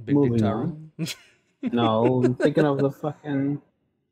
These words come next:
Speaker 2: the people that put the pipe down in fucking
Speaker 1: Mario.
Speaker 2: uh, one of the Dakotas, like, two years ago.
Speaker 1: Donald Trump. I got
Speaker 2: No,
Speaker 1: you.
Speaker 2: it was happening before he got in office.
Speaker 1: <laughs>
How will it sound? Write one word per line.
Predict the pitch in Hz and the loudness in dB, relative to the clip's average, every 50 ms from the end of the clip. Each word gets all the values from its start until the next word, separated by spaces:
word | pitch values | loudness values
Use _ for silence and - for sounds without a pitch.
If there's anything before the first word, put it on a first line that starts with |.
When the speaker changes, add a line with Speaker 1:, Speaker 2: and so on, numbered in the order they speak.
| _ _ _ - | _ _ _ -4
Speaker 2:
the | 147 139 127 | -2 -2 0
people | - 151 151 - - 147 143 | 0 0 -2 0 2 2 4
that | 139 139 139 | 4 2 2
put | - 147 _ - | -2 -6 _ -6
the | 143 | -8
pipe | - _ - 151 151 139 - _ - | -6 _ 0 0 0 0 -2 _ -12
down | 104 98 101 107 110 | -10 -8 -6 -4 -4
in | 110 110 113 | -4 -4 -6
fucking | - - - 123 113 - 131 127 123 123 123 127 127 131 139 151 160 - | -6 -4 -4 -4 -4 -4 -4 -4 -2 -2 -4 -4 -6 -6 -8 -10 -10 -12
Speaker 1:
Mario. | 110 110 107 104 98 95 87 - | -12 -10 -10 -10 -10 -6 -2 0
Speaker 2:
uh, | 127 120 123 123 127 127 127 127 123 123 120 143 143 - _ _ | 0 2 2 2 2 2 0 0 0 -2 -4 -6 -12 -16 _ _
one | - 139 135 139 | -4 -2 0 0
of | 139 135 | 2 2
the | 135 127 | 2 2
Dakotas, | 127 135 - - - 147 135 117 104 110 113 123 131 - - - _ _ _ _ _ _ _ _ _ _ _ _ _ - | 0 -2 -4 0 0 0 2 2 0 -2 -4 -6 -10 -16 -18 -20 _ _ _ _ _ _ _ _ _ _ _ _ _ -6
like, | - 110 110 - - | -6 -6 -6 -6 -6
two | - 123 | -4 -4
years | 117 113 110 117 131 | -2 -2 -4 -6 -6
ago. | 135 139 120 - - - _ _ _ _ _ _ _ _ _ _ _ _ _ _ _ _ _ - | -4 -6 -6 -6 -10 -16 _ _ _ _ _ _ _ _ _ _ _ _ _ _ _ _ _ -12
Speaker 1:
Donald | 110 107 107 104 101 95 | -10 -8 -8 -8 -8 -10
Trump. | - - 110 104 110 - _ _ _ _ _ _ _ _ _ _ _ - - - _ _ _ _ _ _ _ _ _ _ _ _ _ _ _ _ _ _ _ _ _ _ - | -12 -12 -14 -14 -16 -18 _ _ _ _ _ _ _ _ _ _ _ -14 -14 -14 _ _ _ _ _ _ _ _ _ _ _ _ _ _ _ _ _ _ _ _ _ _ -20
I | - | -20
got | - - - | -14 -8 -6
Speaker 2:
No, | 147 123 107 104 107 117 | -4 -2 -2 -4 -4 -4
Speaker 1:
you. | 113 | -4
Speaker 2:
it | 120 | -4
was | 120 120 - - | -4 -6 -4 -2
happening | 113 110 113 113 113 113 117 | -2 -2 -2 -2 -4 -6 -6
before | 117 - - 120 117 | -6 -6 -4 -4 -2
he | 117 | -4
got | - - 120 120 131 | -4 -6 -8 -8 -8
in | 135 139 | -8 -10
office. | 143 143 147 151 - _ _ _ _ _ _ _ _ _ _ _ _ - - _ - | -10 -10 -12 -12 -14 _ _ _ _ _ _ _ _ _ _ _ _ -20 -20 _ -16
Speaker 1:
<laughs> | 165 156 - 175 185 _ _ - 208 | -16 -16 -14 -16 -18 _ _ -20 -20